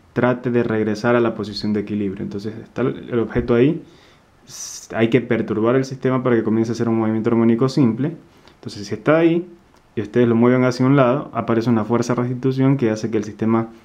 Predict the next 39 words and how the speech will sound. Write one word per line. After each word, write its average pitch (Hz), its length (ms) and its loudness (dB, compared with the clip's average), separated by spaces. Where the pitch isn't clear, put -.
comience 120 520 4
o 104 60 0
regrese 104 340 -2
a 107 40 0
la 104 80 -2
posición 101 380 -2
de 98 80 2
equilibrio. 98 420 -4
Eso 160 240 2
es 160 60 6
en 160 60 6
cuanto 147 260 4
a 131 40 6
demostraciones 127 580 2
de 135 60 6
movimiento 117 420 4
armónico 113 360 2
simple. 101 500 -2
En 120 100 6
breve, 147 340 4
si 120 580 2
el 107 120 -6
sistema 127 400 0
se 127 100 -2
mueve 123 420 4
de 110 100 -4
arriba 113 380 2
hacia 123 200 0
abajo, 123 480 2
entonces 101 300 -10
primero 113 320 4
ecuación 117 260 0
de 117 80 2
equilibrio 127 500 4
y 120 80 -2
luego 110 220 4
ecuación 110 240 0
de 113 60 2
movimiento. 107 580 0